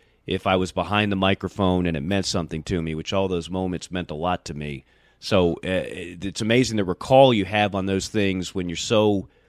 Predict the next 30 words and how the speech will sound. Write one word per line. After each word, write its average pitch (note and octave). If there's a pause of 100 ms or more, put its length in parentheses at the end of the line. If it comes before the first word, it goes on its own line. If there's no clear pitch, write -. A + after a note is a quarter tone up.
(300)
invested G2+
and E2+
passionate A2
about G2
it. F#2
So G2+
when F#2+
we C3+
get A#2+
together, F#2+
which -
we're F2+
about F2+
to D#2+
do, F2+ (560)
uh, E2+ (140)
that's C#3+
our, D3+
that's D#3
our D3+
conversation. D#3
It's -
like, B2+
"Okay, E3+
how C3+
are F3
the G3
wives? C#3
How's C#3
this? C#3